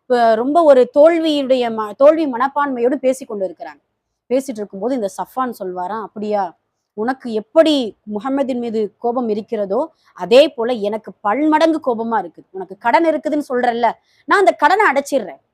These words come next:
ஆஹ், உனக்கு பொறுப்பு இருக்குன்னு சொல்றல்ல, உன்னுடைய குடும்பத்தார்களுடைய பொறுப்பை நான் என்ன செஞ்சிடுறேன், அத்தனை ஏத்துக்கிறேன். நீ என்ன செய்ய போற? கிளம்புறியா? இப்பயே நீ போய், போகிறியா? முஹம்மதை முடி-, ம-, கொலை, கொலை செஞ்சிடுறியா? அவருடைய, ஆஹ், கதையை முடிச்சிடுறியா?" அப்படின்னு சொல்லிட்டு,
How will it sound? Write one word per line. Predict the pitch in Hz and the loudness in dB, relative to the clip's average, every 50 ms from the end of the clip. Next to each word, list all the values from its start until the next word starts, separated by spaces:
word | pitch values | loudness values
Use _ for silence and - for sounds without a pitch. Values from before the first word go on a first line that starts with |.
| _ _ _ _ _ _ _ _ - | _ _ _ _ _ _ _ _ -4
ஆஹ், | 226 233 240 233 | 0 2 2 2
உனக்கு | 240 247 285 311 302 - | 2 2 0 0 -2 2
பொறுப்பு | - 302 311 370 392 381 381 | 6 6 6 6 6 4 2
இருக்குன்னு | 370 339 349 339 330 - | 2 2 2 0 -2 0
சொல்றல்ல, | 302 269 254 247 247 254 226 | 0 0 2 4 4 6 4
உன்னுடைய | 214 240 254 277 269 277 285 | 4 2 2 2 2 2 2
குடும்பத்தார்களுடைய | - 349 392 415 440 381 - 381 359 349 320 330 320 294 - | 2 0 2 2 2 2 4 4 4 4 4 2 2 0 2
பொறுப்பை | - 311 339 381 330 - - 440 466 | 2 2 2 2 0 0 2 2 4
நான் | 440 381 320 | 4 4 2
என்ன | 302 311 311 | 0 -2 -4
செஞ்சிடுறேன், | 302 269 277 262 233 202 165 143 - - - _ - | -2 0 0 0 0 0 -4 -6 -10 -20 -20 _ -8
அத்தனை | - 254 269 - _ - 403 403 415 427 339 | -6 -6 -6 -4 _ 0 2 4 4 6 6
ஏத்துக்கிறேன். | 285 277 285 277 - 233 185 143 - _ _ _ _ _ _ _ _ - | 6 6 4 0 -6 -8 -8 -8 -10 _ _ _ _ _ _ _ _ -6
நீ | 247 285 277 | -4 -2 0
என்ன | 247 240 294 | 0 0 0
செய்ய | 311 - 254 233 226 | -2 -2 -2 -2 -2
போற? | - - 180 170 151 139 _ _ _ _ _ _ _ _ - | -2 -4 -8 -8 -10 -14 _ _ _ _ _ _ _ _ -2
கிளம்புறியா? | 247 269 277 277 269 254 240 220 | 0 2 2 2 2 2 0 -2
இப்பயே | 208 - - 285 285 | -2 0 0 2 2
நீ | 277 254 | 0 0
போய், | - 226 226 226 220 220 - | -2 -2 -4 -4 -4 -4 -4
போகிறியா? | 233 240 226 226 214 202 202 196 175 - _ _ _ _ _ _ _ - | -4 -4 -4 -4 -2 0 0 0 -2 -4 _ _ _ _ _ _ _ -12
முஹம்மதை | 226 233 294 294 294 277 262 247 233 226 | -8 -4 -2 0 0 2 2 0 0 -2
முடி-, | 226 226 240 262 247 | -4 -4 -6 -6 -6
ம-, | 233 226 220 214 214 208 208 202 202 196 190 - | -4 -4 -2 -2 -2 -2 0 0 0 -2 -2 -4
கொலை, | - 233 233 | -6 -8 -6
கொலை | - - 269 285 285 - | -2 0 0 0 0 -2
செஞ்சிடுறியா? | 277 240 240 240 208 208 208 214 208 202 175 - _ _ _ _ - | -4 -4 -4 -4 -2 -2 0 0 0 0 -2 -4 _ _ _ _ -2
அவருடைய, | 220 233 247 254 240 254 240 233 226 220 220 214 208 208 208 202 196 185 - _ _ _ _ | -2 0 0 0 0 2 4 4 4 4 4 2 2 2 2 2 0 -2 -4 _ _ _ _
ஆஹ், | - 214 214 208 208 208 202 196 | -4 -2 0 0 0 0 -2 -2
கதையை | - 247 277 302 285 | -2 -2 0 0 0
முடிச்சிடுறியா?" | 254 269 294 - - 285 233 226 226 233 226 | 0 -2 -2 -4 -6 -8 -6 -2 0 0 0
அப்படின்னு | 190 - - 269 262 | 0 -2 -4 -6 -6
சொல்லிட்டு, | 254 - - 208 208 196 - 311 | -6 -8 -10 -10 -6 -2 2 2